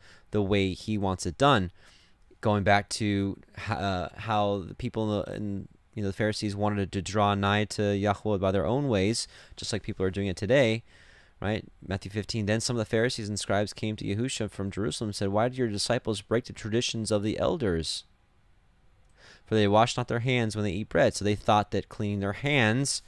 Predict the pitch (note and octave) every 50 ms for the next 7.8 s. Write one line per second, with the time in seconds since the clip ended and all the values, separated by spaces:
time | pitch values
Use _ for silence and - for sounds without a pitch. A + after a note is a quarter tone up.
0 | - - - - - - - - - G#2+ G#2+ G#2 G#2 G2+ - A#2 G#2+ G#2 G#2 G#2
1 | G2 - - - G#2 G2+ - - B2+ C3+ C#3 D2+ E2+ F2+ - G2+ F#2 F#2 F#2 F#2+
2 | F#2+ - - G2 G#2+ A#2 G#2+ F#2+ F2+ F#2 - - - - - - - - - A2+
3 | G#2+ - - B2 C3+ D3 - - C#3+ C3+ B2 - - B2+ A2+ - A#2+ A2+ A#2 A#2
4 | A2+ A2+ A2 A2 A#2 B2+ C#3+ D#3 E3 D#3 D#3 D3 C3+ - - C3+ B2 A#2+ A2 -
5 | A2 A2+ C#3 - C#3 - - A2 A2 - A2+ - - A2+ G#2+ G2+ G#2 G#2 G#2 G2
6 | F#2 G2+ G2 F#2+ G2 F#2 G#2 G2+ G#2 G#2 G#2 A2 - - G2 G2 F#2+ - G2+ G2
7 | - F2 G2 G2 F2+ - F#2+ A#2 F3+ F#3+ - - A2+ F#2+ F2+